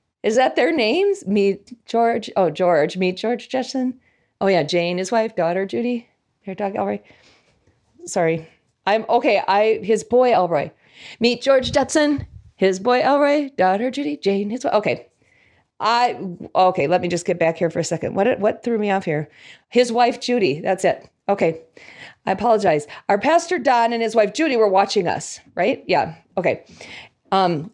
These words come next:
at any rate, they weren't the Jetsons. Don and Judy, their last name was Leigh. It was spelled L E I G H, just so you can imagine it correctly and just get back into this,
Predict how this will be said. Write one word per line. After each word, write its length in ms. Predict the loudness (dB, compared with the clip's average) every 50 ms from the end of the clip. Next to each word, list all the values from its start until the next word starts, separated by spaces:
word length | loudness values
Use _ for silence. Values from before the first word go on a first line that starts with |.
| _
at 60 | -2 0
any 160 | 0 0 2
rate, 380 | 2 2 0 0 -4 -12 _ _ _ _ _ _ -20 -20 -20 -20 -20 _ _ _ _ _ _ _
they 120 | 0 0 2
weren't 180 | 2 0 -2
the 60 | -2
Jetsons. 460 | 0 0 0 0 0 -2 -4 -4 -2 0
Don 200 | 2 2 2 2
and 120 | 0 2
Judy, 320 | 2 0 0 2 0 0
their 160 | 2 2 4 4
last 220 | 4 4 2 2
name 120 | -2 -2
was 140 | 0 -2 0
Leigh. 440 | 2 2 4 4 4 2 0 -2 -6 _
It 80 | -4
was 100 | -4 -4
spelled 280 | -2 0 0 0 0 2
L 200 | 2 2 2 2
E 140 | 0 0 0
I 160 | 2 2 0
G 160 | -2 -2 0 2
H, 260 | 2 2 0 -4 -8
just 160 | -8 -6 -4
so 80 | -4 -4
you 80 | -2
can 120 | -2 -4 -2
imagine 320 | 0 -2 -2 -2 -2 -4
it 120 | -6 -4
correctly 340 | -2 -2 -2 -2 0 -2 -2
and 80 | -2 -4
just 180 | -8 -10 -8
get 160 | -8 -8 -4 -2
back 200 | -2 -2 -2 -4
into 240 | -8 -8 -6 -6
this, 300 | -4 -4 -4 -4 -6 -14